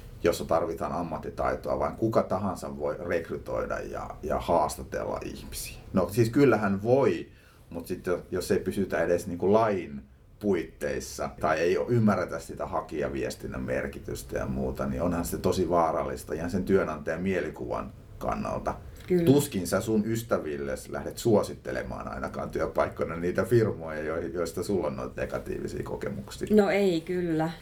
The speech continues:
Speaker 2: Tarinoita kyllä riittää. Et hyvin monenlaista, monenlaista on kokenut ja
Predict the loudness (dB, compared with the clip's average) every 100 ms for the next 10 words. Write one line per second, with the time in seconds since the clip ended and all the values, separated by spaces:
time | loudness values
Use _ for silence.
0 | -2 2 2 2 0 -2 -4 -2 0 2
1 | 0 -2 -4 -8 -6 -4 -6 -6 0 4
2 | 6 4 0 0 -2 -4 -6 -4 -4 -4
3 | -10 -16 -16 -16 -16 -10 4 8 8 4
4 | 0 -2 -4 -4 -4 -4 -6 -2 -4 -4
5 | -6 -6 -8